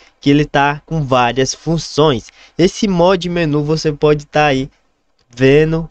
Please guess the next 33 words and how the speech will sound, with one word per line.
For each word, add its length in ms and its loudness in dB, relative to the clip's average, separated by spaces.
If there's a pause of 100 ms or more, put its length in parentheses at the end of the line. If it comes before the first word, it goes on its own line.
(120)
como 380 0
tá 180 2
bonitinho, 720 -2
mano. 260 -2
A 60 2
interface 640 -2
tá 180 0
linda 280 0
e 20 -2
tá 220 -2
totalmente 680 -4
funcional. 640 -4 (360)
Lembrando 420 2
que 80 -2
essa 180 0
minha 240 2
data 300 0
aqui, 260 -4
olha, 240 2
mano, 240 -8
já 140 -2
acabei 300 -2
de 80 -6
ganhar 140 0
meu 100 2
salário. 320 -2
Essa 200 -2
minha 200 0
data 260 0
aqui 160 -10
não 260 0
tem 320 0 (300)
nenhum 640 0